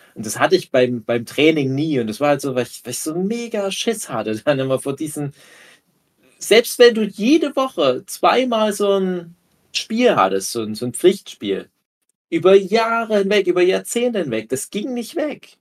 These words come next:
Es, es war nur Stress und ich konnte da nicht mich freuen auf sowas. Und die, teilweise die, meine Freude da in der Mannschaft, immer so, „Ah, cool, ja, am Samstag spielen wir gegen die, ja, das wird so cool.“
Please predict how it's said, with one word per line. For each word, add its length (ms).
Es, 220
es 260
war 140
nur 220
Stress 380
und 140
ich 240
konnte 280
da 140
nicht 300
mich 180
freuen 400
auf 120
sowas. 580
Und 160
die, 100
teilweise 380
die, 140
meine 260
Freude 460
da 160
in 60
der 100
Mannschaft, 500
immer 120
so, 140
„Ah, 220
cool, 220
ja, 260
am 140
Samstag 420
spielen 240
wir 80
gegen 220
die, 180
ja, 260
das 160
wird 120
so 120
cool.“ 160